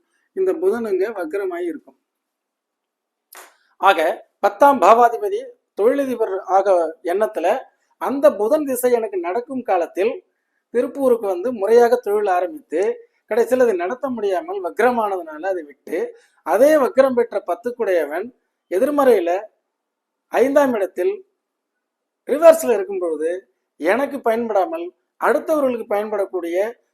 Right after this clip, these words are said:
ஜோதிட கலையை கற்று அதன் மூலமாக உலகெல்லாம் வ-, வழிகாட்டி கொண்டு நான் அப்படியே அமர்ந்திருக்கிறேன். இதுதாங்க விதி. இந்த விதியை தெரிஞ்சுக்கிட்டோம்னா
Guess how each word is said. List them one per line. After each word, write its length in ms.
ஜோதிட 440
கலையை 300
கற்று 600
அதன் 320
மூலமாக 720
உலகெல்லாம் 760
வ-, 140
வழிகாட்டி 520
கொண்டு 500
நான் 320
அப்படியே 440
அமர்ந்திருக்கிறேன். 680
இதுதாங்க 400
விதி. 340
இந்த 160
விதியை 360
தெரிஞ்சுக்கிட்டோம்னா 680